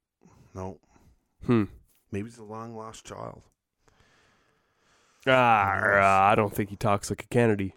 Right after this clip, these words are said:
Speaker 1: He also doesn't. Kennedys also all have perfect faces, except for,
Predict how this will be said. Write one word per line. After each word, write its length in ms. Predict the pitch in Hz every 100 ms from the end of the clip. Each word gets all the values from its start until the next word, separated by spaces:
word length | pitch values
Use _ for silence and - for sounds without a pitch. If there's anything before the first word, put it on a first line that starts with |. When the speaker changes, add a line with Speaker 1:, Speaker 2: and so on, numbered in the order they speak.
| 110
Speaker 1:
He 120 | 117 117
also 360 | 117 - 110
doesn't. 580 | 101 104 95 - 64 -
Kennedys 460 | - 120 98 92 87
also 300 | 101 98 92
all 280 | 82 95 90
have 200 | 85 -
perfect 320 | 98 - -
faces, 400 | 104 92 - -
except 320 | - - 107
for, 400 | - 95 90 -